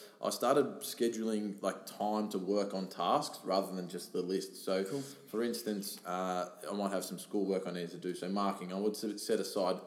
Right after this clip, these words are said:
Speaker 1: half an hour, a block in my calendar on whatever day it is, and say, "Right, from eleven A M to eleven thirty, I'm marking for half an hour."
Speaker 2: Yep.
Speaker 1: I would remove all distractions, and obviously, as you said, the phone is the biggest one.
Speaker 2: Yeah.
Speaker 1: Um, so turn it on silent, and also flip it upside down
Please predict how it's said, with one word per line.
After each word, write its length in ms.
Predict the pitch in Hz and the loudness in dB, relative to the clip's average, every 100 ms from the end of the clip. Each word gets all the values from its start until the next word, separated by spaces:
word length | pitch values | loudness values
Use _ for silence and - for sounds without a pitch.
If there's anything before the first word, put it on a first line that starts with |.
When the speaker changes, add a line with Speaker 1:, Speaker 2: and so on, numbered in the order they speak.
| - - | -14 0
Speaker 1:
half 220 | 113 113 107 | 4 4 4
an 100 | 101 | 0
hour, 300 | 120 170 180 - - | 2 2 0 -10 -6
a 80 | 92 | -4
block 440 | 98 113 143 - - | 4 6 4 0 -6
in 100 | 113 | -4
my 100 | 120 | -2
calendar 580 | - 104 104 101 101 101 - - | 0 0 2 4 4 2 -10 -8
on 240 | 95 95 92 | -4 -2 2
whatever 240 | 107 98 | 2 2
day 220 | 98 95 | 4 4
it 80 | 92 | 6
is, 260 | 131 156 - | 4 4 -2
and 120 | 92 92 | -6 -2
say, 180 | 95 90 | 2 4
"Right, 260 | 101 - | 4 2
from 180 | 98 98 | 0 -2
eleven 440 | - 98 120 123 113 | 0 4 6 6 4
A 80 | 101 | 2
M 220 | 101 98 | 2 0
to 80 | 95 | 0
eleven 260 | 92 92 | 0 0
thirty, 360 | 95 104 107 113 | 0 2 2 2
I'm 120 | - 95 | -2 -4
marking 340 | - - 90 | -4 -4 -10
for 140 | - 95 | -8 -6
half 220 | 90 92 | -6 -6
an 80 | 90 | -8
hour." 140 | 82 82 - | -8 -10 -12
Speaker 2:
Yep. 180 | 113 110 107 | -10 -4 2
Speaker 1:
I 40 | |
would 140 | 104 | 4
remove 240 | 104 110 101 | 4 4 6
all 160 | 107 120 | 4 2
distractions, 840 | 104 - 110 - - 180 180 - - | -2 2 0 0 -2 -2 -2 -6 -6
and 220 | 95 98 - | -2 -2 0
obviously, 540 | 104 104 98 - 101 | 0 0 -4 -4 -2
as 140 | 95 98 | -2 -4
you 60 | |
said, 240 | - 92 - | -4 -4 -4
the 60 | |
phone 300 | - 104 104 | -4 -2 0
is 120 | 95 | -2
the 80 | 87 | -4
biggest 340 | 90 98 107 139 | -2 0 0 0
one. 240 | 165 196 | 0 0
Speaker 2:
Yeah. 160 | 127 123 - - | -2 -4 -8 -6
Speaker 1:
Um, 280 | 95 95 95 | 0 2 2
so 120 | 95 95 | -2 -2
turn 240 | - 117 | 0 2
it 60 | 110 | 2
on 120 | 101 | 2
silent, 480 | - 95 98 101 98 90 | 0 2 2 2 -2 -2
and 140 | 107 | 0
also 280 | 131 147 120 | 2 4 4
flip 240 | - 104 | 4 4
it 60 | 107 | 4
upside 420 | 101 - 90 87 | 4 2 0 0
down 380 | 95 123 165 | 0 2 2